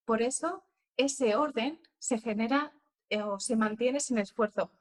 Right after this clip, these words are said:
aunque el proceso implica mucha energía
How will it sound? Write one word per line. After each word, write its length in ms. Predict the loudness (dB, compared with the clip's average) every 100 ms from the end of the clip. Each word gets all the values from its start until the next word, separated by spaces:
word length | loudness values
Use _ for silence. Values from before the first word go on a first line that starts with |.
| _ 2
aunque 280 | 2 2
el 60 | 0
proceso 540 | -2 0 -2 0 -2 -4 _ _ _
implica 680 | 0 0 2 -2 2 0 0 _ _
mucha 540 | 2 4 2 0 -2 -4 _
energía 640 | 0 0 0 2 2 0